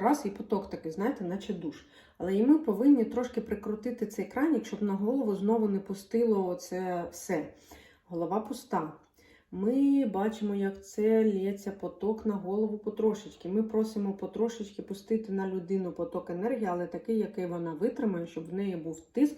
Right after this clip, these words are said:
такий, який вона може витримати саме зараз, в цей час, і трошки понижений, ніж в неї був. І це водичка, вона поливається по голові,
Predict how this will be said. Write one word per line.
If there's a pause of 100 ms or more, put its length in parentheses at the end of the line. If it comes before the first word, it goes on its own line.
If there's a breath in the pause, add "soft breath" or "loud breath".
(420 loud breath)
такий,
який
вона
може (760)
витримати
саме
зараз,
в
цей
час,
і
трошки
понижений, (280 loud breath)
ніж
в
неї
був.
І
це
водичка,
вона
поливається
по
голові,